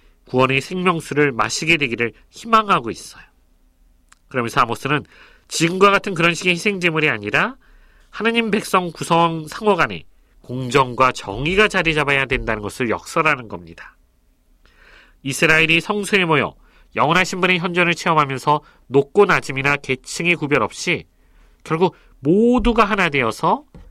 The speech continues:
그분께서 창조주로서 인류 역사의 주님이시고 구원의 주님이심을 고백하는 가운데 행해지는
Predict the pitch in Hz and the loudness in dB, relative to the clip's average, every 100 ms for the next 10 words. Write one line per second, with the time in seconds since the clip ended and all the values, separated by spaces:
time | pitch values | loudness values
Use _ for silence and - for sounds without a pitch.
0 | - _ - 123 120 131 131 - 208 196 | -20 _ -12 -10 -4 -4 -4 -6 -2 0
1 | 170 156 143 139 139 143 127 - 170 156 | 2 0 0 -2 2 2 2 0 -2 -2
2 | - 165 165 143 - - 92 - _ _ | -2 -2 -2 -2 -6 -8 -10 -10 _ _
3 | _ _ - - 147 175 208 - 160 156 | _ _ -10 2 4 6 4 2 -2 -2
4 | 139 - 127 120 139 104 _ - 131 170 | -2 -6 -6 -2 -2 -2 _ -4 0 0
5 | - 165 139 135 127 131 123 117 165 | 0 -4 2 2 2 -4 -2 -2 -2